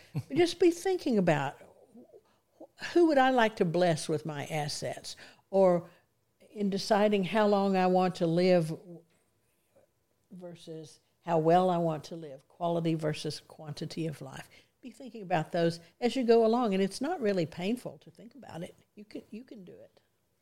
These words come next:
Speaker 1: And I think there's a whole issue of communicating, um, not just with your spouse, but,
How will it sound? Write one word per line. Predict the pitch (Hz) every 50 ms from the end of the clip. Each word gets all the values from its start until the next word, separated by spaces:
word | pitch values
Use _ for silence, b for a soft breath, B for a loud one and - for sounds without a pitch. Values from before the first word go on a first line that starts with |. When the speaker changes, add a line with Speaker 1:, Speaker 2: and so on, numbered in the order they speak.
| _ _ _ _ _ _ _ _ _
Speaker 1:
And | - 175
I | 175 180
think | - 196 180 -
there's | 143 131 120 123
a | 107
whole | 110 123 120 120
issue | 117 117 - - 127 117 113
of | 110 104
communicating, | - - 113 110 110 107 104 - - 107 107 107 101 101 101 98 - _ _ _ _ -
um, | 107 104 101 101 101
not | 107 104 104
just | - 127 120 - -
with | 113 - -
your | 107 104
spouse, | - - - - 95 95 98 110 127 - - - _
but, | 110 101 - -